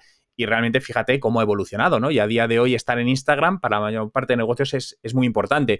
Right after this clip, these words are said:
Y el metaverso va a ser lo mismo, al final la gente va a estar ahí y la gente te va a poder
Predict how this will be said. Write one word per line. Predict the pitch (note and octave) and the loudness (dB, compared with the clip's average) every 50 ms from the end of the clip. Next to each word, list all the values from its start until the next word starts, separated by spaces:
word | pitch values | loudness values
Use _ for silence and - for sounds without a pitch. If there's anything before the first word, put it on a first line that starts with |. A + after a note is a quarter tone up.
| - - - - - - - | -4 -10 -18 -18 -20 -20 -10
Y | - F3 F3 | -4 -2 0
el | E3 | 0
metaverso | E3+ E3 D#3+ D3+ D3+ F3 - B3 | 2 2 2 2 0 0 0 0
va | B3 | 0
a | G#3+ | 2
ser | - A3+ | 2 2
lo | F3+ C#3 | 0 2
mismo, | D#3 G3 F#3+ F#3 C3 | 0 0 0 2 0
al | A2+ | 0
final | - - B2 C#3 E3 | 0 0 -2 -2 0
la | F3 | -2
gente | E3 - F3+ G3+ G3 E3 | -2 -2 -4 -2 -2 -2
va | G#2+ | -2
a | G2+ | -2
estar | - - G2+ F2 | -2 -2 -2 -2
ahí | E2+ F2 E2 - _ _ | -2 -4 -8 -12 _ _
y | - G#2 | -6 -4
la | G#2 F#2+ | -4 -2
gente | - - C#3 C3+ F3 | -2 -2 -2 -2 -2
te | D#3+ E3 | 0 2
va | C#3+ C3 C3 | 2 2 2
a | C3 | 2
poder | C3+ C3+ C3 C3 C3+ C3+ C3 B2 A2 G#2 G2+ | 0 -2 0 0 2 2 2 0 -2 -4 -10